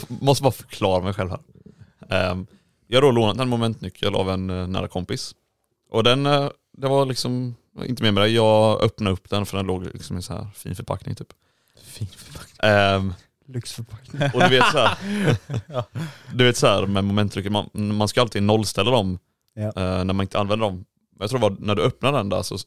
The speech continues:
Speaker 1: var den typ inställd på tjugo newton och något sånt.
Speaker 2: Ja.
Speaker 1: Och de får inte ligga med spänning på eller man säger.
Speaker 3: Nej, precis.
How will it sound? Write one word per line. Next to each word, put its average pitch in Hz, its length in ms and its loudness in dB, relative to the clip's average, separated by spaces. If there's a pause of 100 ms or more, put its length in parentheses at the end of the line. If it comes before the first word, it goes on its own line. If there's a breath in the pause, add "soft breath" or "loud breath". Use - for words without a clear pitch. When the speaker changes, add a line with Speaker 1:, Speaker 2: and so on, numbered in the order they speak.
Speaker 1:
var 101 280 -2
den 113 80 -2
typ 110 140 -6
inställd 92 280 -8
på 92 200 -6
tjugo 92 580 -6
newton 90 340 -8
och 98 60 -6
något 98 80 -12
sånt. - 200 -12
Speaker 2:
Ja. 107 260 -2 (520)
Speaker 1:
Och 98 60 -6
de 104 100 2
får 123 160 2
inte 113 120 -2
ligga 107 240 0
med 101 160 -2
spänning 90 500 -6
på 95 240 -4
eller 107 100 -4
man 113 120 -6
säger. - 240 -6
Speaker 3:
Nej, 113 320 -6
precis. - 400 -14